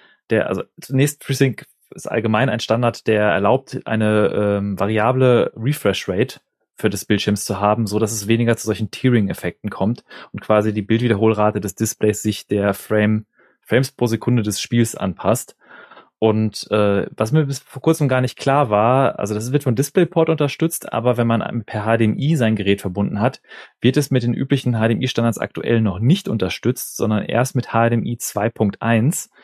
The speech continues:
gibt es den Standard für variable Refresh Rate. Und, äh, dazu kommt, dass diese Specs vom H D M I Forum tatsächlich eingeschränkt sind und nicht öffentlich einsehbar sind.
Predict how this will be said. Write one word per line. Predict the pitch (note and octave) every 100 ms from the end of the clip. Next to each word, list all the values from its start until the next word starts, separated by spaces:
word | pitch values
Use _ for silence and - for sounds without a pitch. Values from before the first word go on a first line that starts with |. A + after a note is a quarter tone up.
| - - -
gibt | G#2+ G#2+
es | -
den | G#2+
Standard | - G#2 G#2+ G#2
für | - G#2 G2
variable | G2 G2 G2+ G#2 G#2+ -
Refresh | G#2+ - A2+ -
Rate. | A2+ C3 - _ _ - _ _ _
Und, | A2+ A2 A2 G#2+ -
äh, | A2+ G#2+ G#2
dazu | G#2 - D#3+
kommt, | - C3+ D#3+ - -
dass | A#2+
diese | - A#2+ A#2
Specs | - A#2 C#3+ -
vom | C3 A#2+
H | A2+
D | A#2
M | G#2+
I | B2+
Forum | - B2+ A#2+ A#2+
tatsächlich | A2 - A#2+ A#2 G#2
eingeschränkt | - A#2+ D3 - D3 D3+
sind | D#3+ D#3
und | -
nicht | B2 -
öffentlich | B2 - G#2 G2
einsehbar | - A2+ B2+ C3 C3+
sind. | B2+ D#3 -